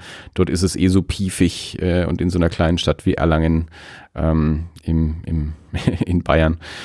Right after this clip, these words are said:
äh, kann, kann nix Spannendes passieren. Vielleicht passiert da auch all-, nur alle zwei Jahre was Spannendes, weil ganz viele Nicht-Bayern da sind, mit denen man dann eben bis morgens um acht um den Brunnen tanzen kann.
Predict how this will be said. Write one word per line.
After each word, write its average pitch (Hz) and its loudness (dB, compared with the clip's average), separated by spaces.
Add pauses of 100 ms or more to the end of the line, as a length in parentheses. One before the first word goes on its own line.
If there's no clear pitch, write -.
(200)
äh, 78 2
kann, - -2
kann 95 2
nix 87 2
Spannendes 85 2
passieren. 82 0 (720)
Vielleicht 101 0
passiert - 2
da 117 4
auch 107 -2
all-, 101 -2
nur 113 2
alle 104 0
zwei 98 0
Jahre 107 2
was 110 0
Spannendes, 107 2
weil 104 2 (160)
ganz 98 0
viele 101 0
Nicht-Bayern 95 2
da 78 2
sind, 90 0
mit 87 -4
denen 95 2
man 87 2
dann 80 -2
eben 90 -4
bis 82 -6
morgens 85 -2
um 92 -4
acht 87 -8
um 90 -2
den 82 0
Brunnen 90 0
tanzen 90 -6
kann. 87 -4